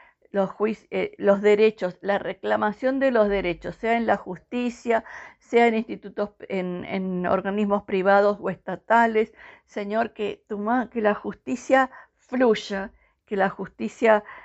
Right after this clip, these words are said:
sea una realidad en cada uno de nuestros países y que nosotros podamos sentir que estamos viviendo, aunque es difícil a veces verlo, en un orden más justo. Trae un orden más justo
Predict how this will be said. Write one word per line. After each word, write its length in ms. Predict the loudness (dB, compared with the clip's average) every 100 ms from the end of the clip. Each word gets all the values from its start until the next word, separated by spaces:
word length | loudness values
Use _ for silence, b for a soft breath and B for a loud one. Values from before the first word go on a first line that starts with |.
| B
sea 540 | _ 0 4 6 4 2
una 280 | -4 -2 0
realidad 600 | 0 -2 0 4 4 2
en 180 | -6 -10
cada 380 | -4 -2 2 2
uno 280 | 2 -2 -2
de 120 | -4
nuestros 380 | -4 -6 -6 -8
países 640 | -4 -4 -4 -10 -14 -14
y 60 | -14
que 180 | -6 -4
nosotros 420 | -4 -6 -4 -4
podamos 440 | 0 2 2 0
sentir 560 | -4 -10 -10 -10 -10 -10 B B B B -2
que 320 | 0 0 -4 b b _ _ _ _
estamos 540 | -10 -8 0 2 2 0
viviendo, 880 | -4 -2 -2 -2 -2 2 2 2 _ _ -12
aunque 400 | -10 -10 -8 -6
es 80 |
difícil 460 | -6 -8 -10 -4 2
a 80 | 2
veces 340 | 2 -2 -6
verlo, 480 | 2 2 2 -4 -6 B B B B -4
en 200 | 0 2
un 260 | 0 -2 2
orden 500 | 4 4 0 -2 -6
más 420 | 0 2 2 0
justo. 640 | -12 -8 -8 -8 -12 -12
Trae 580 | -8 -2 0 2 0 -2
un 220 | -6 -4 -2
orden 340 | 0 -2 -2
más 160 | -2 -2
justo 540 | -4 -6 -6 -12 -12